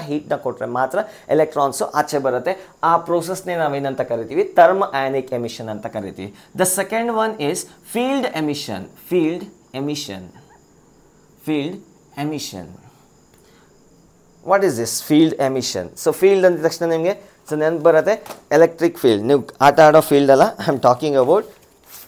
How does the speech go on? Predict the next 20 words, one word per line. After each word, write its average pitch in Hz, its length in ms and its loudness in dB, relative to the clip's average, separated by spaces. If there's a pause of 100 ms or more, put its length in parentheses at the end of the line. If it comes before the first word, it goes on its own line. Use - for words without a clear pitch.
(680)
I 151 80 0
am 139 140 -6
talking 147 340 2
about 175 180 6 (160)
electric 180 360 0 (100)
field. 87 200 -8 (180)
So 175 160 -4
ನೋಡಿ, 202 140 4 (100)
ಒಂದು 196 140 -2 (520)
ಎಲೆಕ್ಟ್ರಿಕ್ 220 520 -2
ಫೀಲ್ಡ್ 196 320 2
ರೀಜನ್ನ 165 360 -4
ಕನ್ಸಿಡರ್ 123 480 -6
ಮಾಡೋಣ. 107 240 -8 (240)
Let 135 180 -6
us 156 80 -10 (120)
consider 147 440 -4 (800)
positive 156 560 -4 (160)
ಪಿಲೆಸ್, 147 340 -4 (100)
ಪಿಲೆಸ್, 143 360 -4